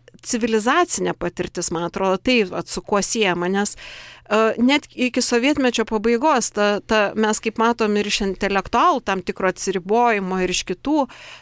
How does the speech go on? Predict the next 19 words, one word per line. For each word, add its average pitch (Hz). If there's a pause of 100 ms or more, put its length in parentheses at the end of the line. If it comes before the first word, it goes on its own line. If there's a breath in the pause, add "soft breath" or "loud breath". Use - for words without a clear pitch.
tas 208
mėginimas 214
pamėgdžiot 208
kažkokius 202
vakarietiškas 208
civilizaciją 208
ir 202
taip 208
toliau, 269 (400 loud breath)
rodo, 254
kad, -
nu, 247
buvo 302
ta 220
skirtis -
tarp 196
tos 202
rusų 262
civilizacijos 208